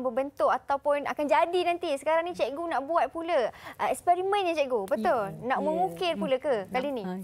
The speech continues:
Speaker 2: kita melukis dan menghasilkan
Speaker 1: Ah,
Speaker 2: produk tu.
Speaker 1: okey, untuk menghasilkan. Silakan, Cikgu.
Speaker 2: Okey, baik. Ah, okey, hari ini kita akan hasilkan satu produk arca
Speaker 1: Mhm.
Speaker 2: berfungsi. Okey, baik. Alatan yang kita perlukan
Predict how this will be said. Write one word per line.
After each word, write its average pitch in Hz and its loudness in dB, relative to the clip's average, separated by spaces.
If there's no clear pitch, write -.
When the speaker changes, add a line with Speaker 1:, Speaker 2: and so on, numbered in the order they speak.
Speaker 2:
kita - -12
melukis 170 -6
dan 180 -4
menghasilkan 220 -2
Speaker 1:
Ah, 190 -2
Speaker 2:
produk 165 -2
tu. - -12
Speaker 1:
okey, 269 0
untuk 233 -4
menghasilkan. 240 -4
Silakan, 247 -6
Cikgu. 240 -4
Speaker 2:
Okey, 214 -4
baik. 220 0
Ah, 185 -2
okey, 277 0
hari 269 -2
ini 330 -4
kita - -4
akan 254 -4
hasilkan 214 -2
satu 233 -4
produk 196 0
arca 233 -2
Speaker 1:
Mhm. 202 -2
Speaker 2:
berfungsi. 196 -4
Okey, 254 0
baik. 196 -2
Alatan 240 -2
yang - -6
kita 262 -4
perlukan 190 -2